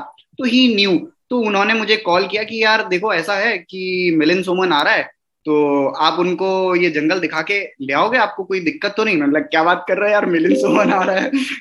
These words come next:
मैं कहा, ये भी कोई पूछने की बात है? मैं कहा, "बिल्कुल कर देंगे।" तो I went with मिलिंद सोमन, I spent, तो मिलिंद और अंकिता जो थे, वो दोनों उस समय आए थे, उनकी उस समय शादी नहीं हुई थी, पुरानी बात थी। तो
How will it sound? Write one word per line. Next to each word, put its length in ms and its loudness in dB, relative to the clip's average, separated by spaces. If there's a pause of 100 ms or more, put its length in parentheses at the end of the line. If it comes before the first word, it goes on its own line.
(100)
मैं 160 0
कहा, 80 2
ये 240 0
भी 80 -4
कोई 160 0
पूछने 360 -6
की 120 -6
बात 260 2
है? 60 0
मैं 180 -2
कहा, 80 -4
"बिल्कुल 520 -4
कर 140 0
देंगे।" 320 0
तो 1080 2
I 80 2
went 320 2
with 140 -4
मिलिंद 240 -2
सोमन, 200 -4 (260)
I 40 -2
spent, 460 0
तो 80 0
मिलिंद 400 4
और 100 2
अंकिता 600 -2 (180)
जो 160 -6
थे, 140 -2
वो 160 -2
दोनों 320 2
उस 120 -2
समय 180 2
आए 120 2
थे, 100 -8
उनकी 240 -6
उस 180 -10
समय 140 -2
शादी 320 0
नहीं 180 4
हुई 120 2
थी, 120 -4 (840)
पुरानी 320 2
बात 300 2
थी। 100 2
तो 420 2